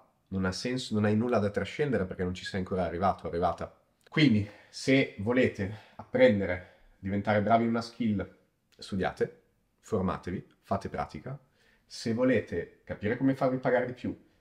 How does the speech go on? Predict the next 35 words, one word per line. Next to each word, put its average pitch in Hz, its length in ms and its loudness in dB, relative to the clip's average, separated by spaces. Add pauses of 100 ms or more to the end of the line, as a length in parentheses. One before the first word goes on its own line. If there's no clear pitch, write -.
capire - 340 -6
come 117 180 -4
diventare 113 380 -2
conosciuti 104 340 -6
e 104 40 0
autorevoli, 98 520 -2
capire 107 400 -6
come 95 140 -4
diventare 90 400 -4
strategici 92 920 -8 (160)
e 101 180 -6
quindi 104 460 0
iniziare 104 680 0
la 80 60 -6
vostra - 320 -10
scalata, 90 680 -6 (500)
ho 104 100 0
un 101 80 2
mastermind, 98 500 0
si - 100 -14
chiama 87 180 -6
Funky 85 240 -8
Lancers, - 760 -8
siamo 87 300 -8
un'ottantina 92 500 -4
di 87 120 -6
freelance 82 580 -6
e 110 80 -12
parliamo 87 680 -6
proprio 90 280 -8
di - 40 -10
questo, - 440 -10
impariamo 85 480 -6
proprio 90 260 -8
questo, 82 500 -6